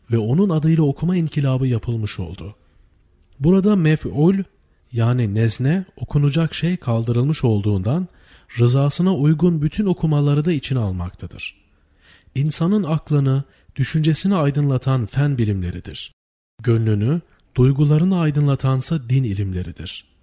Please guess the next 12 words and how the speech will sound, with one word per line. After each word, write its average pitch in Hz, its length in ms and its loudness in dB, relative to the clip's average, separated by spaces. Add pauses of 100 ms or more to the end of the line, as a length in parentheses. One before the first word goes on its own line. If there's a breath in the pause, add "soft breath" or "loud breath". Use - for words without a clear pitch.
(160)
Sadece 160 580 0
fen 185 280 0
ilimleriyle 151 720 0
beslenen 117 520 -2
insan 110 640 -2
genelde 117 480 0
hile, 113 520 -2 (480 soft breath)
şüphe - 360 2
ve 190 100 2
çıkarcılığa 131 680 -2
yönelir. 87 600 -8 (600 soft breath)
Ancak 117 480 -2